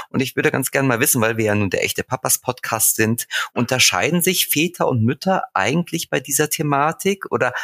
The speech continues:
haben die andere Fragen? Gehen die, gehen Väter vielleicht anders an die Probleme ran? Kannst du denen noch irgendwas mitgeben oder sagst du, das ist, überfordert jeden, egal welches Geschlecht man hat?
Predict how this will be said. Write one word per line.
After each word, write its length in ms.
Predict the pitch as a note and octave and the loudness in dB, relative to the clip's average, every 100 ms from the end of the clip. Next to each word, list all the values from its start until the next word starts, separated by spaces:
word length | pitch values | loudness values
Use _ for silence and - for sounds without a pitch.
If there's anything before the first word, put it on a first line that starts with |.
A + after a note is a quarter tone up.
| - | -4
haben 180 | B2 B2 | -2 0
die 140 | B2 | 0
andere 360 | - A#2 A#2 G#2+ | 0 0 0 0
Fragen? 580 | - - G#2 B2 E3 C#3+ | -2 0 0 0 0 0
Gehen 180 | C3 B2+ | 0 2
die, 240 | B2+ B2+ - | 2 0 -2
gehen 200 | C#3 C3+ | 0 0
Väter 400 | - D3 F3+ G3+ | 2 0 0 -2
vielleicht 400 | - E3 E3 - _ | 0 0 0 -4 _
anders 640 | - C3+ G#3 G#3 A3 - - - | -2 0 2 2 2 0 0 -6
an 160 | - E3 | -2 0
die 120 | E3+ | 0
Probleme 680 | - D#3 D#3+ D#3+ D3+ D3 C3+ | -4 -2 2 2 2 0 -2
ran? 440 | G#2+ A#2 F3+ A#3+ - | -2 0 2 2 2
Kannst 260 | F3 E3+ | 0 0
du 60 | F3 - - | -4 -8 -2
denen 120 | D#3 | 0
noch 100 | D#3 | 2
irgendwas 260 | - D3+ B2+ | 0 0 2
mitgeben 380 | F3+ - A#3+ A3+ | 0 0 0 2
oder 240 | G3+ F3 | 2 2
sagst 320 | D#3 D3+ - | 0 -2 -2
du, 80 | C3 | 0
das 160 | B2+ A#2+ | 2 2
ist, 560 | A2 - - - - | 2 2 0 -4 -8
überfordert 720 | - C3 B2 - A#2+ G#2 G#2 - | -2 0 2 0 2 2 0 -4
jeden, 420 | G2 E2+ E2 G2+ - - G2+ - | -2 0 -2 -6 -20 -18 -18 -12
egal 340 | G2+ G#2 F#2+ F#2 | -4 0 0 -2
welches 260 | F#2+ F#2 | -2 -2
Geschlecht 380 | - - F2+ - | -2 -6 -6 -6
man 140 | - | -6
hat? 100 | F#2 | -6